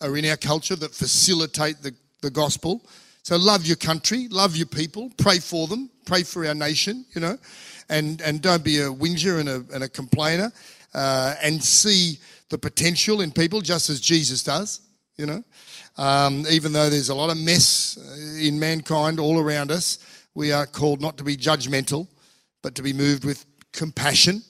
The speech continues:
But of course, as good as Australia is,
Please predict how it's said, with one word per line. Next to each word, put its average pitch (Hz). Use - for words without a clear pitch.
But 190
of 175
course, 196
as 170
good 190
as 165
Australia 170
is, 180